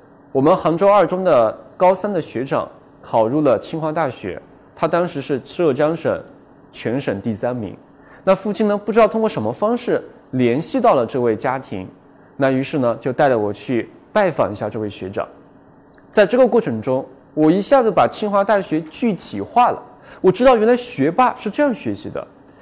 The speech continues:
他的笔记本、他的书房原来是这个样子的，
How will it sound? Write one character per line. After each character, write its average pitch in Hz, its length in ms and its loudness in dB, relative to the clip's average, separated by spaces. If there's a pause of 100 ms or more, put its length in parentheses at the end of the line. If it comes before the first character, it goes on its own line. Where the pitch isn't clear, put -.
(140)
他 240 100 -4
的 254 80 6
笔 147 200 0
记 220 140 -4
本、 165 220 2 (400)
他 220 120 -2
的 196 100 0
书 254 240 -4
房 107 260 2 (120)
原 139 140 0
来 170 60 0
是 208 140 -4
这 311 180 -4
个 240 80 0
样 123 220 -4
子 - 120 -14
的， - 120 -16